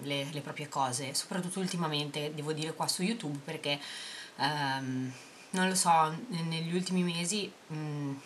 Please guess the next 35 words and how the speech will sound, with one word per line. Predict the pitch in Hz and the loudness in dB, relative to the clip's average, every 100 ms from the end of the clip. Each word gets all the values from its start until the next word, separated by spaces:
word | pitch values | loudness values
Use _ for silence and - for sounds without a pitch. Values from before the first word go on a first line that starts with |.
| - - - | -16 -18 -10
come | - 175 170 160 | -2 2 4 2
mondo | 160 180 185 185 180 180 180 - - - | 4 6 8 8 8 4 2 -4 -12 -2
mi | 165 | 2
ha | |
un | 165 | 2
po' | 160 | 2
deluso, | 156 151 147 147 | 0 0 -2 -2
però | 160 180 170 | 4 6 6
non | 160 | 4
ha | 151 | 0
deluso | 156 156 151 | -2 -2 -2
solo | - 175 180 | 0 2 2
me, | 160 | 2
ma | 156 147 | 2 0
ha | |
deluso | 147 147 147 147 | 0 -4 -4 -4
tantissime | 151 143 156 175 160 | -6 -2 -2 -2 -4
per-, | 156 - | -4 0
altre | 147 147 | 0 -2
persone, | 147 143 - 147 131 180 190 - - - - - - - | -4 -2 -2 0 -2 -4 -6 -16 -20 -20 -20 -14 -6 -6
perché | - 160 | -4 -2
c'è | 151 151 | 0 0
molta | 147 - | -2 -2
più | 151 | -2
cattiveria | 143 143 160 143 139 147 | -2 -2 0 2 2 2
rispetto | 143 - 131 - 143 - - - - | 0 -4 -6 -4 -6 -6 -10 -8 -2
agli | 143 | 0
inizi | 147 151 147 143 - - 170 180 - - | 0 0 -2 -4 -8 -6 -2 -4 -6 -12
e | - 151 | -8 -6
quindi | - 156 151 151 | -4 -4 -2 0
insomma | 147 156 | 0 -2
diciamo | 156 151 156 | -2 -2 -2
che | 156 156 139 139 139 139 143 143 147 | -2 -2 -2 -2 -4 -4 -6 -6 -6
ho | - 151 | -2 0
reso | 156 151 156 151 156 | 2 0 0 0 -2